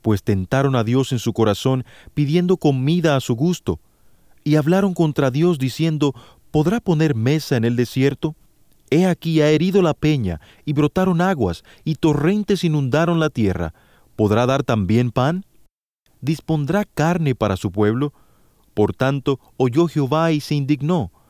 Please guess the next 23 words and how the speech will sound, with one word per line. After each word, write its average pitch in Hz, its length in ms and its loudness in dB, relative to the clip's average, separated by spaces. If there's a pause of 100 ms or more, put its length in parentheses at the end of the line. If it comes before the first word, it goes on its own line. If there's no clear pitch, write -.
(340)
Se - 160 -4
encendió 151 440 -2
el 180 80 0
fuego 185 400 2
contra 151 340 -2
Jacob, 131 360 0 (360)
y 135 120 0
el 123 100 2
furor 147 480 0
subió 131 380 0
también 110 500 0
contra 127 320 -2
Israel, 104 460 -2 (960)
por 120 160 2
cuanto 117 440 0
no 156 300 0
habían 139 380 0
creído 104 440 0
a 92 60 2
Dios, 120 360 0 (340)
ni 131 200 0
habían 170 400 0
confiado 101 680 0